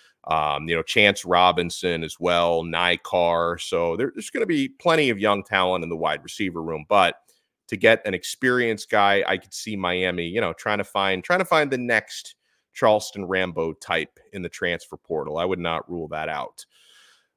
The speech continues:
Uh, let's see. We get a Explorer Sam sends a shout out. "Columbus Explorers,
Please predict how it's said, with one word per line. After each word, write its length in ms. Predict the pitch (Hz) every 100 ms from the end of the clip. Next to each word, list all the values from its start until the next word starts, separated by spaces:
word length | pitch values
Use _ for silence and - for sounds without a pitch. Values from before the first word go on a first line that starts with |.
| -
Uh, 320 | 90 87 80
let's 280 | 82 95 -
see. 360 | - 110 90 82
We 140 | 92
get 200 | 95 104
a 160 | 98 98
Explorer 640 | 92 - - 127 135 127
Sam 560 | 120 - 113 107 87 82
sends 280 | - 104 92
a 40 |
shout 340 | 90 - 101 98
out. 200 | 87 -
"Columbus 500 | 113 110 139 147 151
Explorers, 760 | - - 135 123 117 110 107